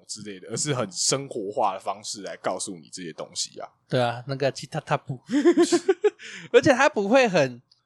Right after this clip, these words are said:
Speaker 2: 他不会很说教。就是你会，你看漫画的时候，其实你看到他在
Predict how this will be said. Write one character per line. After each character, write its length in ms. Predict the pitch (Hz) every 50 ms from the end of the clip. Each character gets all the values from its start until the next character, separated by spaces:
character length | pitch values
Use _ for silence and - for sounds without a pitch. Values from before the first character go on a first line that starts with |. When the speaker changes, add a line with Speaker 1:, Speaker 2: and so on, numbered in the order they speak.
| _ _
Speaker 2:
他 140 | - - 220
不 140 | - 214 185
会 140 | 233 220
很 140 | 175 139 135
说 220 | - - 151 139 131
教。 320 | - 151 123 113 - _ _ _ _ _ _
就 120 | - 233
是 160 | 220 254 262
你 200 | 226 180 151 139 135
会， 360 | 151 202 202 185 170 151 151 151
你 100 | 147 151
看 180 | - 277 285
漫 160 | 269 262 233 208
画 120 | 247 226
的 60 | 175
时 60 | 147
候， 120 | 151 143 139
其 200 | - - 151 151
实 160 | 135 165 170
你 140 | 160 139 123
看 180 | - - 190
到 160 | 185 180 165 151
他 160 | 156 156 151
在 220 | 147 160 156 147